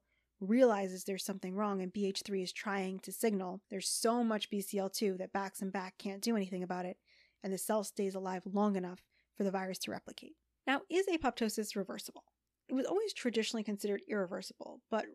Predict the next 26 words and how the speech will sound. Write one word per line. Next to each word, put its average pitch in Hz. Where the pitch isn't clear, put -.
recent 285
experiments 180
have 185
suggested 185
that -
cells 269
might 226
actually 208
be 208
able 208
to 202
be 190
brought 214
back 202
from 190
the 185
brink. 208
There's 214
this 214
relatively 233
new 214
discovery 208
of 185
anastasis, 208
or 202
resurrection. 185